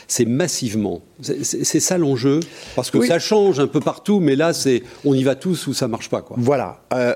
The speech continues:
Speaker 2: il faut voir que, ce qu'on peut dire, c'est qu'on entend le tic-tac de l'horloge.
Speaker 1: Ah.
Speaker 2: On entend le tic-tac de l'horloge et que, euh, si on n'y va pas rapidement et tous ensemble, euh, il y a, il y a, on a quand même devant, on a des risques importants.
Speaker 1: Mm.
Speaker 2: Si vous voulez, vous savez, euh, euh,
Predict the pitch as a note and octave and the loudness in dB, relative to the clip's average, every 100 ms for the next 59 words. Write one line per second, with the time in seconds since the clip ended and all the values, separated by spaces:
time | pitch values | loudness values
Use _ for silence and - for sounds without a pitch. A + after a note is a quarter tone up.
0 | - C#3+ - G3 G3 - C3+ B2 A#2+ - | 0 -2 2 0 0 2 4 6 4 2
1 | G3+ - C#3 F3 E3 - B2+ B2 A2+ D3+ | -4 -4 2 2 2 -2 -2 2 0 2
2 | D3 D3 D#3+ B2 - - D#3+ C3 A2 B2 | 0 0 -2 -2 -4 -2 -2 0 2 2
3 | C3+ D3+ G2+ - _ _ _ _ - C3 | 4 2 0 -6 _ _ _ _ -6 -4
4 | G#2+ A2 C3 - - _ - B2 B2+ B2 | -6 -8 -14 -20 -20 _ -4 0 2 2
5 | C#3+ B2 - A2+ B2+ A#2 A2+ A2+ C#3 B2+ | 0 -2 -6 -4 -2 0 2 2 2 2
6 | C3+ - C3 - E3+ D#3+ B2 G#2+ - - | 0 -2 -2 2 4 6 4 2 -2 -18
7 | - - - - - D3+ C#3 B2+ B2+ B2 | -18 -16 -8 -2 2 2 4 4 2 2
8 | C3 A#2 D3+ C3 C#3 E3+ C3 C#3 B2 A2 | -2 0 -2 0 0 0 -2 -2 -2 0
9 | D3+ D#3+ C#3 A#2 G#2 G2+ C#2+ A#2+ B2+ B2 | 0 0 2 4 4 2 2 2 2 0
10 | - - A#2 A#2 A#2+ - B2+ C#3 C3 C3+ | -4 -4 0 0 -2 -2 0 0 2 0
11 | D3+ A#2+ A2+ A#2 - - B2 B2 B2 D3 | 2 0 0 -2 -4 -4 -2 0 0 0
12 | - A#2 C3+ A#2+ D#3 C3 - - A2 C3+ | -2 -4 -4 -2 -4 -4 -10 -6 -6 -6
13 | - F3 F3+ D3+ F3 A3+ B3 C#3+ B2+ D3+ | -2 2 2 2 2 2 2 2 0 0
14 | C#3+ - - | 0 0 -2